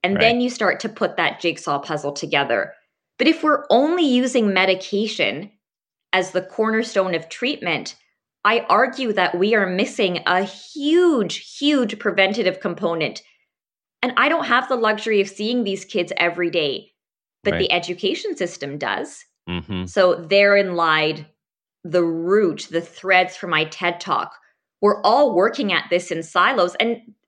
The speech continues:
Speaker 1: we still are. Like, nothing
Speaker 2: Right.
Speaker 1: here in B C really has changed.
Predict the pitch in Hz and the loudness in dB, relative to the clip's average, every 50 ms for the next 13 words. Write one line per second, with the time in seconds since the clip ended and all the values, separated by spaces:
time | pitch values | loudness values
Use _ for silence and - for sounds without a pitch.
0 | _ - 190 240 247 247 - - 285 403 415 - 175 233 277 185 131 - - - | _ -4 -2 -2 -2 -4 -2 0 2 2 2 2 2 2 2 2 0 -2 -6 -10
1 | - _ - 202 208 214 233 - 190 196 208 - 240 - - 247 240 240 208 180 | -12 _ -4 -4 0 0 0 2 2 2 2 0 0 -4 -4 -2 0 0 0 0
2 | 170 156 170 175 170 - 208 196 175 156 165 160 175 180 170 139 139 - - - | 0 -2 -4 -6 -6 -4 -4 -2 -2 -2 -2 -2 -2 -2 -2 -4 -6 -8 -12 -10
3 | - 269 247 226 165 151 135 220 226 - - | -6 -4 -2 -2 -2 -2 -4 -6 -8 -10 -12